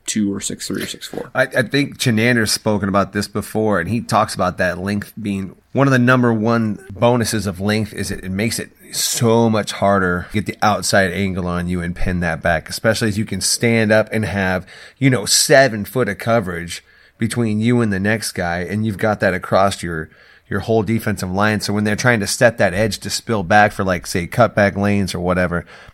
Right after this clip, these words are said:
Speaker 2: it become very difficult to deal that with. And then it's hard for the offensive line to scrape off and get to your linebackers. So that frees them up to make plays around the board. So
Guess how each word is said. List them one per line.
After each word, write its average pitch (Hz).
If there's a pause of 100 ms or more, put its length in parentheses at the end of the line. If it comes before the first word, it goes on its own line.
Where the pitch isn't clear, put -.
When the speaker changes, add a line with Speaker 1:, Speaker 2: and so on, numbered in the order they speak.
(180)
Speaker 2:
it 123
become 110
very 107
difficult 95
to 90
deal 113
that 92
with. 98
And 104
then 117
it's 104
hard 107
for 87 (420)
the 113
offensive 110
line 104
to 92
scrape 101
off 98
and 98
get 95
to -
your 92
linebackers. 90 (400)
So 107
that 101
frees 123
them 104
up 95
to 98
make 98
plays 98
around 92
the 85
board. 92
So 92